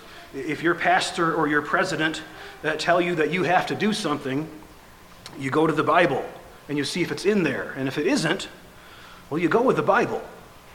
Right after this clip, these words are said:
There, there's liberty of conscience there. You want to hear them out carefully out of deference to earthly authority, but your conscience is bound to God and to His Word.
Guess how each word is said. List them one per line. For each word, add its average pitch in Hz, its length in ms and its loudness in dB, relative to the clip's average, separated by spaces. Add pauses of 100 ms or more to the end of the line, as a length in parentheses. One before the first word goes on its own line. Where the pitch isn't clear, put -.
(880)
There, 143 100 -4
there's 143 320 -2
liberty 202 340 2
of 165 80 2
conscience 202 460 -2
there. 107 220 -10
You 151 100 -2
want 156 140 2
to - 40 -4
hear 175 160 0
them 151 140 0
out 139 180 -4
carefully 202 520 0 (260)
out 135 120 -4
of 131 100 -8
deference 156 380 0
to 147 100 -4
earthly 147 320 0
authority, 185 500 4 (640)
but 156 120 -2
your 175 120 4
conscience 208 480 2
is 220 120 2
bound 185 480 4
to 175 100 -2
God 151 440 4 (340)
and 143 160 -2
to 160 120 0
His 147 200 0
Word. 180 380 2